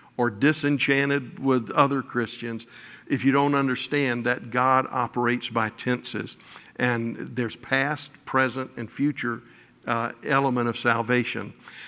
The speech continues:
I am saved from the penalty of sin in the past. When I came to Jesus and accepted his sacrifice on the cross, at that point,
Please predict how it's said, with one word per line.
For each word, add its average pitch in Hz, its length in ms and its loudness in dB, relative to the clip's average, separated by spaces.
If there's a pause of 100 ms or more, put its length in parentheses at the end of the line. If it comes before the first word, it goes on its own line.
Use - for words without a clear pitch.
(140)
I 127 180 8
am 117 140 2
saved 170 520 6
from 131 260 2
the 120 100 0
penalty 135 760 0
of 117 160 -4
sin 113 560 0 (520)
in 123 120 -2
the 120 80 0
past. 123 460 -2 (280)
When 131 120 2
I 147 80 6
came 151 260 4
to 143 100 2
Jesus 127 540 0
and 127 120 0
accepted 147 500 -2
his 127 160 -4
sacrifice 131 580 0
on 127 120 -4
the 117 60 -6
cross, 139 340 -2 (240)
at 139 160 0
that 151 240 4
point, 135 360 0